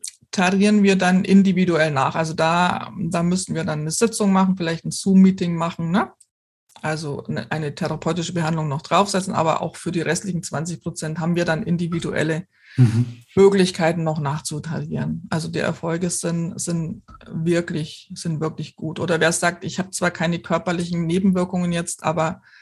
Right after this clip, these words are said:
Speaker 1: ich, mir ist es total unangenehm, ich fühle mich nicht gut“, dann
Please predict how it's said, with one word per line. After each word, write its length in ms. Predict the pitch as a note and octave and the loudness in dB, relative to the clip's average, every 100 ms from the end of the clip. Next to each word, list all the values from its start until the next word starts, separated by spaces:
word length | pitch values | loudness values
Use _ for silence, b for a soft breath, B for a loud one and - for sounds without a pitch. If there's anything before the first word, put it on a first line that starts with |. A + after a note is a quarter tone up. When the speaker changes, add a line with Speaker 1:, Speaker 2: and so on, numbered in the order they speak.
| b _ - | b _ -2
Speaker 1:
ich, 260 | F#3 - - - - _ _ _ b | -2 -2 -14 -20 -20 _ _ _ b
mir 180 | F#3 F#3+ | -2 2
ist 120 | F#3+ | 2
es 160 | G3 F#3+ | 2 2
total 340 | F#3+ F#3+ F3 | 0 2 0
unangenehm, 540 | - G3 F#3 F3+ F3 E3+ | 4 4 6 4 2 -2
ich 140 | - | -2
fühle 160 | F3 F3+ | 0 0
mich 180 | F3 | 0
nicht 200 | D#3 D#3+ | -2 -6
gut“, 200 | - D#3 | -6 -4
dann 160 | D#3 - | -4 -4